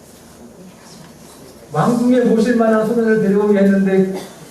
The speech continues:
그들에게 이, 이게 왜, 에, 그 뒤에 있는 말씀을 보면은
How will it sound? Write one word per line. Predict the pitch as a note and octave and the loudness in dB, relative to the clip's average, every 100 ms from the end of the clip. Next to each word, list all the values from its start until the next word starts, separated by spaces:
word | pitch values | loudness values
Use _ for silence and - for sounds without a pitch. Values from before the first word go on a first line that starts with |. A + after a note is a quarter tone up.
| - - - | -16 -14 -10
그들에게 | F#3+ G3+ F#3 F3+ E3+ | -4 0 0 0 -2
이, | F3 E3+ D#3+ E3+ | -2 -6 -6 -4
이게 | D3+ | -2
왜, | D#3 D3+ | -2 -2
에, | C#3+ - - - - - - - - - - - A#2 A2 A2 A2 - - - | -6 -14 -20 -20 -20 -20 -20 -20 -20 -20 -20 -20 -16 -16 -16 -16 -20 -20 -14
그 | F#3+ G3 - - | -2 0 0 -4
뒤에 | G3+ A3+ A3 | -4 0 2
있는 | G3+ F3+ | 0 2
말씀을 | D#3+ - F3 | 0 0 -4
보면은 | D#3 D#3+ D#3+ D#3+ D3+ | -4 -2 -2 -2 -4